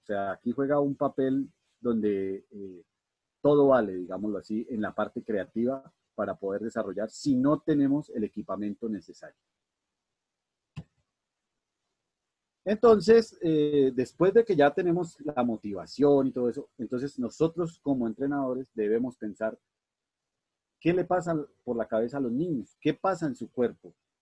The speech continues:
qué, qué, qué está pasando de acuerdo a lo que vimos en las fases sensibles. Entonces, normalmente, eh, el niño que llega por primera vez a,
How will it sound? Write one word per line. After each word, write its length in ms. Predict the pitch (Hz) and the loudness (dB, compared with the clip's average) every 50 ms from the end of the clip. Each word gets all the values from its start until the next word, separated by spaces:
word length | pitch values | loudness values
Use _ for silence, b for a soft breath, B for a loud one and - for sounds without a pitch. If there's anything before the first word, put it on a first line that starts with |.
| _ _ _ _ _ _ _ _ _ _ _ | _ _ _ _ _ _ _ _ _ _ _
qué, 320 | - 156 165 151 139 139 - | 2 2 2 2 -2 -6 -4
qué, 200 | - 151 160 160 | -2 0 0 0
qué 100 | - 160 | 0 -2
está 240 | 156 - - 160 156 | -4 -2 -2 -2 -2
pasando 480 | - 160 147 - 147 143 139 135 143 143 | 0 -2 -2 0 0 0 2 2 0 0
de 120 | 135 120 | 0 -2
acuerdo 480 | 110 - - 120 117 120 135 139 139 - b b b - | -2 0 0 0 0 2 0 -2 -2 -4 b b b -10
a 60 | - | -8
lo 160 | 101 98 - _ | -6 -6 -6 _
que 120 | - 104 | -2 0
vimos 320 | 98 107 117 123 131 120 | 0 2 2 0 0 0
en 100 | 117 107 | -2 -4
las 140 | 104 95 - | -4 -4 -6
fases 260 | - 104 101 - 113 | -8 -10 -12 -12 -12
sensibles. 460 | - 104 95 90 - 147 147 113 87 - _ _ _ _ _ _ _ _ _ _ _ _ _ _ _ | -12 -14 -14 -8 -6 -4 -4 -4 -6 -10 _ _ _ _ _ _ _ _ _ _ _ _ _ _ _
Entonces, 240 | _ - 131 160 170 | _ -4 -2 0 0
normalmente, 760 | 160 143 127 127 139 165 180 180 175 170 165 - 180 180 - _ _ _ _ _ _ _ _ _ _ - | 2 2 2 2 2 2 2 0 0 0 0 -2 -2 -4 -4 _ _ _ _ _ _ _ _ _ _ -8
eh, 500 | - 110 107 104 101 101 98 101 - - _ | -4 -2 -2 -2 -2 -2 -4 -4 -6 -10 _
el 160 | 143 127 120 | -6 -2 0
niño 260 | 131 151 170 185 196 - | 2 2 2 2 0 0
que 120 | - 160 | 0 2
llega 360 | 131 135 135 139 151 156 151 | 4 4 4 4 4 2 0
por 280 | - _ - 135 127 - | -2 _ -2 -2 -2 -2
primera 420 | 120 113 113 113 113 113 123 135 | -4 -4 -2 -2 -2 0 0 0
vez 340 | 139 127 127 135 143 - _ _ _ _ _ _ _ _ _ _ _ _ _ _ _ _ _ | 0 0 0 0 -2 -6 _ _ _ _ _ _ _ _ _ _ _ _ _ _ _ _ _
a, 640 | 135 131 123 123 113 110 107 104 101 101 95 92 | -8 -4 -2 0 0 0 -2 -2 -4 -6 -8 -10